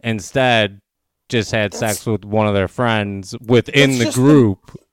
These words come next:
Speaker 2: But that's the thing. The story you just described is the more boring story.
Speaker 1: Oh, it is
Speaker 2: 'Cause
Speaker 1: the more
Speaker 2: that's the
Speaker 1: boring
Speaker 2: story
Speaker 1: story.
Speaker 2: that's been told a million times before.
Speaker 1: No,
Speaker 2: That's the
Speaker 1: yeah,
Speaker 2: Seth
Speaker 1: the
Speaker 2: and, that's the Seth and Summer story.
Speaker 1: What happened is the more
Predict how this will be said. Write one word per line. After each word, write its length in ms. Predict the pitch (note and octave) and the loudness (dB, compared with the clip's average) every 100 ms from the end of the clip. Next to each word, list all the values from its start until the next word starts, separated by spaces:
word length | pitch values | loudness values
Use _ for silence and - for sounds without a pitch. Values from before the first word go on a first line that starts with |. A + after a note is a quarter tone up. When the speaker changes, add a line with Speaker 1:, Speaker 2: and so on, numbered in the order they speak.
| _ _ _ | _ _ _
Speaker 2:
But 120 | A#3+ | -6
that's 180 | C4+ D4+ | -4 -6
the 140 | - B3 | -6 -8
thing. 220 | C4 G3 | -8 -8
The 60 | |
story 320 | E3+ C4 B3+ F#3+ | -8 -6 -6 -8
you 80 | F3 | -10
just 240 | G3 G#3 | -12 -14
described 480 | G#3 G3 A3 G#3+ F#3+ | -16 -12 -8 -6 -8
is 140 | D#3 | -10
the 80 | C3+ | -8
more 200 | C#3+ D3+ | -6 -6
boring 520 | A#2+ C3 C3 C3 A2+ | -6 -6 -6 -8 -12
story. 320 | A2 C3 A#2 G#2+ | -12 -8 -6 2
Speaker 1:
Oh, 180 | E3+ B2 | 4 6
it 80 | |
is 160 | E3+ D3 | 6 4
Speaker 2:
'Cause 60 | A#2+ | 2
Speaker 1:
the 60 | |
more 100 | A2+ | 0
Speaker 2:
that's 100 | G2+ | 0
the 60 | G2+ | 0
Speaker 1:
boring 140 | F#2+ | 0
Speaker 2:
story 200 | F3 E3 | 0 0
Speaker 1:
story. 100 | D#3 | -2
Speaker 2:
that's 100 | D3 | -4
been 220 | D3+ D3 C3 | -8 -10 -8
told 340 | D#3+ D3+ C#3 | -2 -2 -2
a 40 | C3+ | -6
million 440 | C3+ C#3 C3 A#2+ | -6 -6 -6 -10
times 400 | C3 C3 A#2+ A2+ | -10 -12 -12 -14
before. 580 | A2 A2+ C#3+ G#2+ G#2 - _ _ _ _ _ _ _ _ _ _ _ _ _ _ _ _ _ | -18 -14 -12 -12 -14 -20 _ _ _ _ _ _ _ _ _ _ _ _ _ _ _ _ _
Speaker 1:
No, 100 | - | -2
Speaker 2:
That's 80 | F3 | 0
the 40 | C3 | 2
Speaker 1:
yeah, 180 | C#3+ A2 | 2 0
Speaker 2:
Seth 100 | C#3 | 0
Speaker 1:
the 240 | B2+ A2+ | 0 -2
Speaker 2:
and, 300 | C3+ B2+ C3 | -6 -12 -12
that's 160 | E3+ D#3+ | -10 -8
the 80 | E3 | -6
Seth 260 | G#3 F#3 | -4 -4
and 100 | F#3 | -6
Summer 280 | F3 G#3 F#3 | -4 -4 -4
story. 400 | D#3+ D3 G#2+ G#2 | -8 -10 -10 -6
Speaker 1:
What 200 | C3+ D3 | -4 -4
happened 500 | A2+ C#3+ D#3 C#3 A#2 | -4 -2 -2 -2 -4
is 280 | A2 G2+ A2 | -4 -6 -8
the 120 | A#2 | -8
more 640 | A#2 A#2 A#2+ A#2 A2+ G#2 | -4 0 0 0 -2 -4